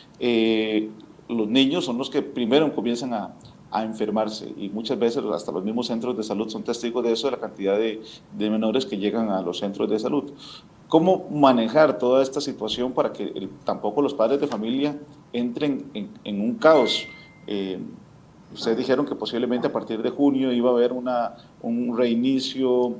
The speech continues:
eh, de las lecciones presenciales de una forma paulatina, poco a poco, pero obviamente tampoco hay que entrar en, en un caos. ¿Qué recomendación o qué criterio le, le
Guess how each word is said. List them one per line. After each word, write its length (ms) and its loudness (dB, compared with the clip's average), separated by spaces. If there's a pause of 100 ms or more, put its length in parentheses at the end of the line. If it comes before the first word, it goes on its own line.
eh, 340 -2
de 120 -2
las 160 -2
lecciones 800 -2 (220)
presenciales 760 2
de 60 -4
una 140 -2
forma 300 0
paulatina, 640 2
poco 200 -4
a 60 -10
poco, 260 0
pero 180 4
obviamente 480 0 (320)
tampoco 340 0
hay 80 4
que 100 -4
entrar 300 -2
en, 160 -8
en 160 -8
un 100 -8 (100)
caos. 380 -2 (140)
¿Qué 180 0 (140)
recomendación 840 -4
o 120 -10
qué 100 -18
criterio 440 -4
le, 280 0
le 540 -6